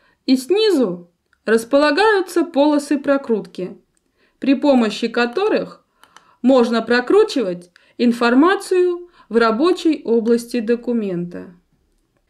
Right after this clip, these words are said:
Слева от нижней полосы прокрутки находятся ярлыки листов – а также кнопки для работы с ними. Нижняя строка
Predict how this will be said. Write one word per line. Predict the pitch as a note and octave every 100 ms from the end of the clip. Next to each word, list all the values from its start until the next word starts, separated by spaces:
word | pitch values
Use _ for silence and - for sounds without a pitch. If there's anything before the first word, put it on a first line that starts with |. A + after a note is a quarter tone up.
| _ _ _ _ _
Слева | - D4 F4+ D4+ A3 F#3 F3 _ _ _ -
от | B3+ B3+
нижней | D4 C4 G#3+ G#3+
полосы | A#3+ C4 C4 B3+ A#3
прокрутки | A#3 A#3 E4 G4+ G4+ A#3 F#3+ - _ _ _ _ _ _ _ _ _
находятся | A3 B3+ B3+ G#4 G4+ G4 - F4 E4+ -
ярлыки | G#3+ G3+ G#3 G3+ C4+
листов – | C4 B3+ - G3 F3 F3 _ _ _ _ _ _
а | A#3+ B3
также | C#4+ C4 G3+ A3+
кнопки | D#4 F#4+ A4 - G3+ F3 - _ _ _ _ _ _ _
для | B3 E4
работы | G4 D#4 A3 G#3+ G#3
с | G#3 G#3+
ними. | G3+ F#2 F2+ - - _ _ _ _ _ _ _ _ _ _ _ _ _ _ _ _ _ _ _ _ -
Нижняя | D#4 A#4+ F#4 D#4 A#3+
строка | A#3 A3 G#3+ G3 F3+